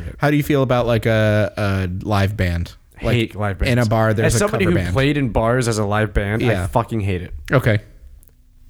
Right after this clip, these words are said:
Speaker 1: I fucking hate it.
Speaker 2: See, that I don't mind.
Speaker 1: I never, okay, here's the thing.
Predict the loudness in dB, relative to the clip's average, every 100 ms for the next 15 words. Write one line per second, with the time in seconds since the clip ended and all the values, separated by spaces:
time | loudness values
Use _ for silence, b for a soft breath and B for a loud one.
0 | -6 -4 0 0 0 -2 -2 -4 -4 0
1 | 2 2 2 2 2 2 0 0 -2 -2
2 | -2 -2 -8 B B 0 2 2 2 0
3 | 0 0 2 2 0 -2 -4